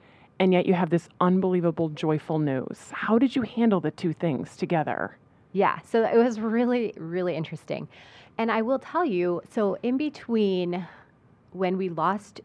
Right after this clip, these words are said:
Speaker 2: Drew and when we found out we were having twins, our friends had come to us that, um, we had helped put this five K race on, the five, the Faithful Feet. And they came to us and said, "Hey, you know, it's okay if you don't, but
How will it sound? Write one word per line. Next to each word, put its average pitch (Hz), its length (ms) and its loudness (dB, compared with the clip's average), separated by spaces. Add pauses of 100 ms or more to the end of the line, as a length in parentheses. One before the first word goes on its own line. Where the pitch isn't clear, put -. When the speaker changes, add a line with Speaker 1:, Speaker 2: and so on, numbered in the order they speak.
Speaker 2:
Drew 160 560 -2 (160)
and 160 560 0
when 156 160 0
we 151 80 0
found 180 240 2
out 180 120 2
we 165 80 0
were 156 100 0
having 156 320 -2
twins, 151 460 -4 (840)
our 180 140 6
friends 208 340 2
had 202 140 -2
come 165 220 -2
to 175 140 -2
us 160 240 0
that, 160 200 -2 (200)
um, 156 280 -2
we 170 140 -2
had 160 160 -4
helped - 380 -6
put - 200 -6
this 156 220 -4
five 147 300 -2
K 156 180 -4
race 151 240 -6
on, 151 140 0
the 147 60 -4
five, - 240 -4 (180)
the 175 120 -2
Faithful 156 480 -6
Feet. 220 480 0 (440)
And 180 260 -2 (100)
they 170 260 2 (340)
came 202 180 2
to 214 80 6
us 165 140 0
and 165 160 -2
said, 156 180 -4
"Hey, 240 180 -2
you 160 180 0
know, 156 380 -2 (280)
it's 175 160 -4
okay 165 280 0
if 190 120 -2
you 240 60 0
don't, 175 420 2
but 156 340 -2